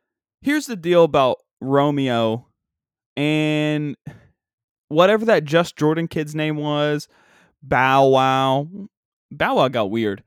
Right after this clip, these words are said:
Um, but Romeo and that Just Jordan kid. Romeo was supposed to be, like, the biggest star of biggest stars.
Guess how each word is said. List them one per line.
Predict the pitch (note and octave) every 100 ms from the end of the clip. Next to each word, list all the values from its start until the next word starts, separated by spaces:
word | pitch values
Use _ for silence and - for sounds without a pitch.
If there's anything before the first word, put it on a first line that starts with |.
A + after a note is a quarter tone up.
| _ _ _ _ -
Um, | B2+ A#2 G#2 F#2
but | C3+ B2
Romeo | C3+ D3+ G3+ G3+ F#3+ F#3
and | D#3 C#3 C3
that | C3 B2+
Just | C#3 C#3+ -
Jordan | C3 B2 G2+ G#2 _ _ _
kid. | - F#2+ D#2+ _ _ _ _ _ _ -
Romeo | C#3+ F#3+ A3+ G#3+ G#3
was | E3
supposed | - D#3 D#3+ -
to |
be, | D3 C#3 C#3
like, | C3 A2 _
the | A#2+
biggest | A#2 - E3 F#3 -
star | - D3 C#3+ C#3 C#3 B2+
of | A#2+ B2
biggest | B2+ B2 A#2+
stars. | - F#2 F#2 F#2+ -